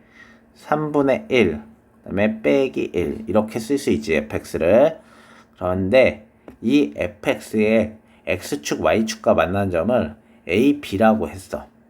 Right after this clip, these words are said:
그러면 Y축과의 교점은 X에다가 영을 넣으면 되지. X에다가 영을 넣어보면, 자, 로그 삼에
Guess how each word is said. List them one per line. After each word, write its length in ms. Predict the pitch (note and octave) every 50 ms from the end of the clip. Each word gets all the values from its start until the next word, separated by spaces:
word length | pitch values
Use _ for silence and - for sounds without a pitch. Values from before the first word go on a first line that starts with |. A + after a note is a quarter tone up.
| _ _ -
그러면 680 | - C#3+ D3 C#3+ C#3 C#3+ D3+ C#3 G#2 D2 D2 - - - _ _ _ _ _ _ _ - - - - - - - _ -
Y축과의 1200 | F2 F#2 A2+ D3 F3 F3+ - - - - - - _ _ _ - C#3 C3+ C3+ C3 C3 B2+ A#2
교점은 800 | - - F#2+ - - - - G3+ F#3 A#2+ F#2+ A#2 B2 A2+ A2 - - - _ _ _ _ _ _ _ _ _ -
X에다가 720 | - F#2+ G2 - - - E3+ D#3 D3 C#3+ C#3 C3 A#2+ F2+
영을 260 | D#2+ D#2 G#2+ C3+ C#3+
넣으면 200 | B2+ G#2 F2+ E2+
되지. 300 | D2 C#2 - A2 A#2+ - - _ _ -
X에다가 880 | - E2 - - - - B2+ A2+ A2 G#2 F#2 A2 B2+ D3+ E3+ - - - _ _ _ _ _ _ _ _ _ _ - D2+
영을 300 | E2+ F#2 G#2+ B2 C3 A2
넣어보면, 640 | E2+ D2 D2 C#2+ C#2+ D2 E2+ A2 B2 A#2+ A2+ - - - - _ _ _ _ _ _ _ _ _ _ _
자, 160 | - C#2+ D2
로그 440 | D2 D2+ E2+ G2+ A2 A#2+ A2+ C3+ B2
삼에 600 | - - - C#3 C#3+ C3 G#2+ G2+ A#2 D3+ -